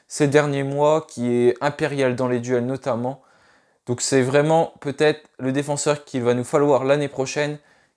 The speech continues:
qu'il va faire la saison aux côtés d'Harold Moukoudi. On aura peut-être la charnière Harold Moukoudi-Sow, puisque Peipa Boussissé, comme je disais tout à l'heure, ne devrait pas rester du côté de l'A S Saint-Étienne, à moins qu'un nouveau, qu'un nouveau défenseur arrive. En tous les cas, ça ne devrait pas être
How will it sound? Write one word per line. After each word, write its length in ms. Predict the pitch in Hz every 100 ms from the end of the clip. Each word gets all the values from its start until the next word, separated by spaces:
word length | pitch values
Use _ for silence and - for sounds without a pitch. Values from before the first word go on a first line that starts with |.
| _
qu'il 160 | 131
va 160 | 127 127
faire 180 | 151 131
la 100 | 127
saison 460 | - 131 139 131 -
aux 80 | 131
côtés 320 | 139 131 139
d'Harold 340 | 135 135 135
Moukoudi. 400 | 135 131 139 143
On 80 | 151
aura 160 | 120 110
peut-être 440 | 139 147 139 - _ _ _ -
la 120 | 120
charnière 440 | - 156 151 143 -
Harold 320 | 147 147 139
Moukoudi-Sow, 720 | 143 139 143 135 135 - 156 156 _ _ _ _ _ _ _
puisque 380 | 147 143 - 131
Peipa 340 | 127 135 143
Boussissé, 420 | 131 131 131 - 139
comme 160 | 131
je 100 | 123
disais 220 | 120 127
tout 160 | 123 -
à 60 | 127
l'heure, 180 | 131
ne 100 | 123
devrait 260 | 117 123 131
pas 160 | 127 139
rester 320 | 135 - 131
du 140 | 131
côté 260 | 131 131 127
de 60 |
l'A 60 | 123
S 120 | 123
Saint-Étienne, 540 | - 120 120 - 131 - _
à 60 | 127
moins 180 | 156
qu'un 160 | 156 131
nouveau, 540 | 127 139 131 139 131 127 -
qu'un 100 | 131
nouveau 280 | 135 143 156
défenseur 480 | 139 143 131 131 120
arrive. 360 | 123 147 165 - _ _ _ _
En 80 | 123
tous 140 | 139
les 120 | 131
cas, 140 | 131 151
ça 140 | 139
ne 80 | 131
devrait 260 | 123 123 135
pas 300 | - 151 -
être 300 | 139 -